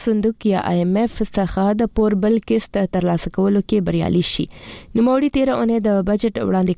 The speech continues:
کولو په وخت ویلي وو چې نوي ټیکسونه یا مالیې د آی ایم ایف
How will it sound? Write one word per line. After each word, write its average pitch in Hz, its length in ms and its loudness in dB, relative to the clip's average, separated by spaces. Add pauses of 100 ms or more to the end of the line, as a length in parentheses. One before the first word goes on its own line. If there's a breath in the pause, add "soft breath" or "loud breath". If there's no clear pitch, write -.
کولو 196 180 2
په 185 120 -2 (100)
وخت 185 220 -2
ویلي 185 240 2
وو 214 120 2
چې - 200 -2 (160)
نوي 208 260 2
ټیکسونه 196 540 0
یا 170 180 2
مالیې 170 340 2 (440 loud breath)
د 202 40 -2
آی 208 160 2
ایم 220 80 0
ایف 240 240 -2